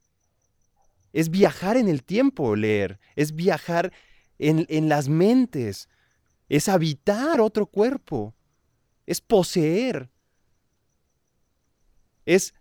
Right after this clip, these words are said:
que un espíritu nos llegue y nos tome posesos.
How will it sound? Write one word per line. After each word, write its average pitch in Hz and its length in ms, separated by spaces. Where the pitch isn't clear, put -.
que 151 100
un 180 180
espíritu 185 840
nos 127 220
llegue 180 360
y 196 40
nos 151 200
tome 180 240
posesos. 175 800